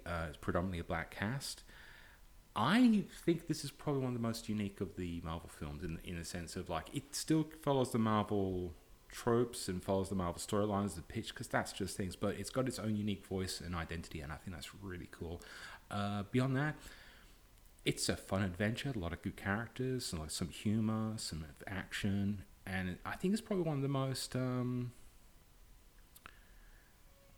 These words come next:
I don't know, poignant of the movies as well.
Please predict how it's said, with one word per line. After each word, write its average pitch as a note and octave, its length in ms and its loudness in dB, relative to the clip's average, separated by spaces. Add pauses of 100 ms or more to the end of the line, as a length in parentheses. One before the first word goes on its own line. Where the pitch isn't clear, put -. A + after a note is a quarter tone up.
I - 40 -4
don't F#3+ 180 2
know, E3+ 80 4
poignant G#3 720 2 (120)
of E3 100 -4
the F#3 60 2
movies F#3+ 340 4
as F3 180 0
well. D#3+ 300 0